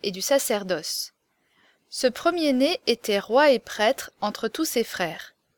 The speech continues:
Cette institution préfigure Jésus-Christ, fils unique de Dieu le Père, premier-né de la Vierge Marie, prêtre et roi, mais non selon la chair,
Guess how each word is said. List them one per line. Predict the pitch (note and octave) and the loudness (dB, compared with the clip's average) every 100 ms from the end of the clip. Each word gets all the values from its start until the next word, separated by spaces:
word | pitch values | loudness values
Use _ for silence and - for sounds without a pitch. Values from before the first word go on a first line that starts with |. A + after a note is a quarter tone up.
| _ _ _ _ _ _ _ - | _ _ _ _ _ _ _ -8
Cette | - B3 | -2 2
institution | C#4 C#4 E4+ - D4 - F#4 | 2 0 -6 -4 -4 -2 -2
préfigure | F#4 - - C4 B3 D4 | -2 -4 -2 -4 -2 -2
Jésus-Christ, | B3 A#3 G#3+ - - F#3 - - - _ _ _ _ _ | 0 -2 -2 -8 -6 -6 -6 -10 -20 _ _ _ _ _
fils | - D4+ - | -4 -2 0
unique | C#4 B3+ B3+ | 0 0 -2
de | A3 | -4
Dieu | F3+ A#3 | -2 0
le | A3 G3 | 0 0
Père, | - A3 D4+ - - _ _ _ - | 4 4 4 -2 -18 _ _ _ -6
premier-né | - D#4 D#4 C4+ C#4+ | 2 4 4 2 2
de | D4 | 2
la | A#3 A3 | 4 4
Vierge | G#3+ B3 C4+ A#3+ | 6 4 4 0
Marie, | G#3 F#3+ F#3 A#3 - _ _ _ _ _ | -2 -4 -6 -10 -12 _ _ _ _ _
prêtre | - D4+ D#4+ - - | 4 4 4 -4 0
et | A#3 | 0
roi, | G#3 F#3 F#3 C#4+ _ _ _ _ _ | 2 2 2 0 _ _ _ _ _
mais | G#3+ A3+ | -2 2
non | D4 | 2
selon | F#4+ - B3 A#3+ | 0 2 2 2
la | G#3+ | 0
chair, | G#3 - F#3+ C#4 - | 0 2 2 0 -6